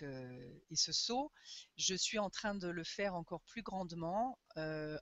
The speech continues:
en, en mettant ce projet d'école, euh, enfin, d'institut pédagogique en place. Alors, cet institut pédagogique, il va re-, ça va être en fait un lieu de vie et il va regrouper plusieurs choses.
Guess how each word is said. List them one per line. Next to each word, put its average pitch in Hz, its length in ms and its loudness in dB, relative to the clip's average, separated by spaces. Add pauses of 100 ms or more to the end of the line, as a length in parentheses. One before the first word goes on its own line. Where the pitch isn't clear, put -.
en, 143 680 -4
en 156 120 -4
mettant 170 320 -2
ce - 160 -2
projet 185 540 -2
d'école, 170 480 -2
euh, 147 260 -4
enfin, 156 200 -4
d'institut 175 540 -4
pédagogique 165 560 -4
en 175 80 -6
place. - 460 -10 (720)
Alors, 165 240 2
cet 262 220 2
institut 254 680 0
pédagogique, 190 720 0
il 190 60 -6
va 170 180 4
re-, 233 320 -4 (140)
ça 180 160 2
va 254 120 4
être - 120 -4
en 208 80 -2
fait - 300 -4
un 185 100 4
lieu 190 300 -2
de 214 100 -4
vie 160 600 -4
et 175 60 -2
il 175 200 -4
va 190 160 4
regrouper 220 720 -4
plusieurs 220 460 -2
choses. 143 500 -2